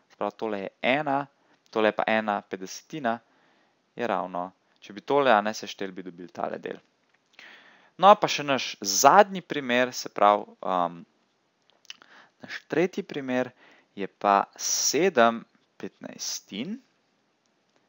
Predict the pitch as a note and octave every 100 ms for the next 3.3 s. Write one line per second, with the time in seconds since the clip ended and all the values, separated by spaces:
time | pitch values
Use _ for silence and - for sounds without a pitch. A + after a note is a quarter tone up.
0 | _ _ - G3 D#3+ - - - _ _
1 | _ _ _ _ _ - G2 G2 G2+ G#2+
2 | A2+ - _ _ - F#2 G2+ F#2 F#2 -
3 | G2 E2+